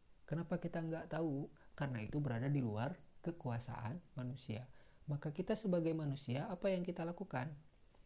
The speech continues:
Pertama adalah ikhtiar sekuat tenaga. Ya, berdoa kepada Allah Subhanahu wa Ta'ala untuk didatangkan jodoh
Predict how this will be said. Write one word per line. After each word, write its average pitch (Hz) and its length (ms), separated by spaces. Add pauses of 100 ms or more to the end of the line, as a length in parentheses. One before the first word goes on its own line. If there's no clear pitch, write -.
(320)
Pertama 147 560
adalah 120 480 (1400)
ikhtiar 180 560
sekuat 156 480
tenaga. 123 400 (1700)
Ya, 143 160 (160)
berdoa 156 480
kepada 147 320
Allah 147 240
Subhanahu 135 560
wa 120 160
Ta'ala 151 240
untuk 170 240
didatangkan 156 720 (800)
jodoh 143 240